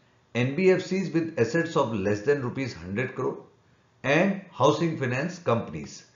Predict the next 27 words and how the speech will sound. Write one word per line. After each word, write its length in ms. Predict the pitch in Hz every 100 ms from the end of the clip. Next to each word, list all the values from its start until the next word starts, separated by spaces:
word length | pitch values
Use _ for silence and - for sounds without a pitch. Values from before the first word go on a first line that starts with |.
| _ _ -
साथ 280 | 247 254 208
ही 80 |
साथ 260 | 185 175 160
सर 260 | 170 165 - -
सीआईसी 440 | - 120 151 156 160 - -
यानी 240 | 131 139 147
core 140 | 165 147
investment 440 | 131 127 143 147 117
companies, 420 | 85 - - - - _ _ _ _
ये 200 | 104 220
संस्थाएं 560 | 220 165 151 139 135 151 - -
basically 600 | 117 135 147 143 117 120 160 - _ _
इस 220 | 143 143 127
इंटीग्रेटेड 680 | 117 156 147 143 170 170 -
ombudsman 500 | 113 123 120 147 139
स्कीम 280 | 113 123 127
का 140 | - 110
हिस्सा 320 | 98 - 139
नहीं 260 | 107 101
है, 120 | 131 123
जहां 140 | 113 110
तक 100 | 107
मेरी 200 | 101 101
जानकारी 460 | 117 117 113 123 135
है। 140 | 139 208 - _ - - _
The 80 | 131 139
complaints 500 | 135 - 185 220